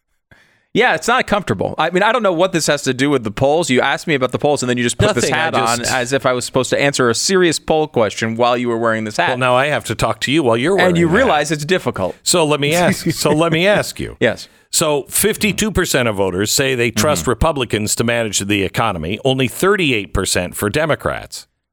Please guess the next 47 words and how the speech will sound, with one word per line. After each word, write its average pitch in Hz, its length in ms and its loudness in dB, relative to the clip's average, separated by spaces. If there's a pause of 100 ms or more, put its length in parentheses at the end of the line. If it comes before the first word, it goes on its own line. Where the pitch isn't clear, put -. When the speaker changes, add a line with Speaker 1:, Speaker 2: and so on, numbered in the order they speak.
Speaker 1:
Yeah, 131 260 2
where 123 200 2
this - 180 0
is 135 140 0
interesting 131 420 0
and 107 100 -2
shows 127 240 0
up 107 140 2
in 101 60 -2
a 98 40 0
big 101 240 0
way 98 260 2
is 98 280 -2
among 104 300 -4
Hispanics 107 680 -4
in 92 60 -8
particular. 92 640 -6
Hispanics 127 520 -4
tend 117 260 -2
to 110 60 -2
vote, 104 440 -2 (320)
uh, 95 280 -4
less 117 360 0
on 131 180 -2 (100)
culture 131 420 -2
war 131 300 0
issues 139 480 -4
and 101 180 -4
more 107 320 0
on 107 120 -2
economic 120 540 -2
issues. 226 420 -6 (640)
And 104 240 -2
as 120 220 0
you 123 100 2
Speaker 2:
Hmm. 123 80 0
Speaker 1:
may 170 200 4
have 110 180 0
noticed 143 580 0
recently, 90 720 -8
uh, 85 220 -20 (140)
there 92 180 -6
has, 90 280 -10 (140)
there 95 160 -6
has 98 140 -8
been 123 260 -4
some 92 340 -6